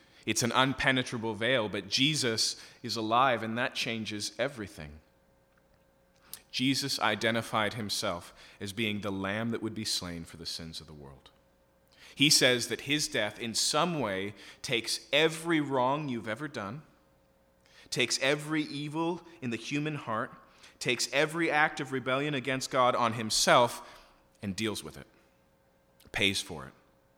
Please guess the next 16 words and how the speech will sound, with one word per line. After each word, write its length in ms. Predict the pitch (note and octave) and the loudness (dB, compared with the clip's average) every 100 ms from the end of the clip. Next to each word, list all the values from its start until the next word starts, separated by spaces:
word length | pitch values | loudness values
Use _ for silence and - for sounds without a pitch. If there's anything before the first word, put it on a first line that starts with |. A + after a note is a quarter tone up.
| _ _ _ _ _ - | _ _ _ _ _ -20
potentially 580 | - B2 A2 - G#2+ G2 | -4 0 0 0 -4 -6
through 180 | - | -8
forgiveness, 640 | A2 G2+ F#2 G#2 G#2+ G2+ - | -10 -10 -6 -6 -4 -6 -6
removes 460 | F#2+ F2+ G2+ - | -8 -6 -6 -8
it. 80 | - - _ _ _ _ _ _ _ _ _ _ _ _ _ _ _ _ _ _ _ _ _ - | -10 -14 _ _ _ _ _ _ _ _ _ _ _ _ _ _ _ _ _ _ _ _ _ -12
But 80 | G#2 | -2
how 220 | B2 C3+ | 0 2
do 100 | C3 | 0
we 160 | A#2+ | -4
know 440 | G#2+ A2+ A2 E2 F2 - _ _ _ _ _ _ _ _ _ _ _ _ | -2 -2 -4 -6 -14 -20 _ _ _ _ _ _ _ _ _ _ _ _
that 120 | G2+ | -8
that 140 | G2 | -6
has 120 | F#2+ - | -4 -6
happened, 480 | A#2+ A#2+ - - - _ _ _ _ _ | -8 -12 -20 -20 -20 _ _ _ _ _
the 100 | G2 | -12
resurrection? 580 | F#2 F2+ D#2+ A2+ - | -10 -10 -10 -10 -12